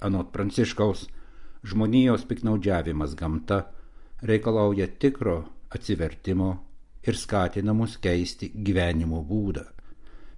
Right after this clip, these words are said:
Priminęs krikščionių pareigą rūpintis bendraisiais namais, popiežius patikino, kad rūpinimasis aplinka yra užduotis, kurią reikia atlikti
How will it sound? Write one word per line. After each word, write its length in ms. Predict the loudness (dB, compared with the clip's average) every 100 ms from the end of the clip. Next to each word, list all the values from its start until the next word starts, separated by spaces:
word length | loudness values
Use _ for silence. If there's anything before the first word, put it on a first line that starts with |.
| 0
Priminęs 680 | 4 6 8 6 2 -4 -6
krikščionių 640 | -4 -6 -2 2 4 2 0
pareigą 560 | 4 4 4 0 -2 -8 -10 -16 -14 -2
rūpintis 600 | 4 6 6 2 0 0
bendraisiais 760 | 2 4 6 4 2 -6 -2
namais, 560 | 4 6 8 6 4 -6 -8 -8 -8 -10 -10 -16 -2
popiežius 560 | 4 6 4 2 2 2
patikino, 640 | -2 0 -2 -4 -6 -6 -10 -14 -16 -4
kad 160 | 0
rūpinimasis 840 | 8 8 8 6 4 2 0 -6 -4
aplinka 800 | -4 0 2 2 2 2 2 0 -10 -14 -4
yra 300 | 0 2 2
užduotis, 800 | 0 4 4 4 2 0 -4 -10 -10 -12 -18 -4
kurią 320 | 2 4 4
reikia 320 | 4 2 0
atlikti 600 | 0 4 4 4 4 4